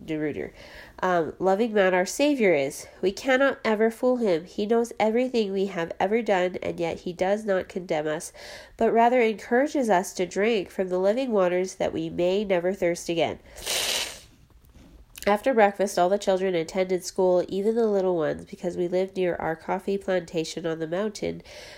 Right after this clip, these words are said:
There were no public schools nearby. My parents hired tutors to teach the smaller children at home,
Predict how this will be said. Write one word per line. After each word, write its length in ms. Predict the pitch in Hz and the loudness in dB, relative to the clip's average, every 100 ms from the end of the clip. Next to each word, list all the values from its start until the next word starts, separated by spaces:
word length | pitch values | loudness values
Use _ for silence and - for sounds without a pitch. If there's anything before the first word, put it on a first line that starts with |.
| - | -8
There 160 | - 214 | 0 2
were 120 | 220 | 2
no 160 | 214 202 | 2 2
public 360 | 196 190 170 | 0 0 -4
schools 340 | - - 165 165 | -6 -6 -6 -4
nearby. 460 | 160 208 254 233 | -2 2 2 2
My 180 | 247 214 | 0 -2
parents 360 | 208 208 208 202 | -2 0 -2 -2
hired 300 | - 190 190 | 0 0 0
tutors 360 | 277 262 220 | -2 0 0
to 100 | - | -2
teach 300 | 180 - 160 | -6 -6 -6
the 80 | - | -8
smaller 380 | 160 - 165 185 | -8 -4 -2 -2
children 360 | 185 185 190 190 | -2 -4 -2 -2
at 100 | 190 | -2
home, 400 | 196 190 190 196 | -2 -2 -2 -6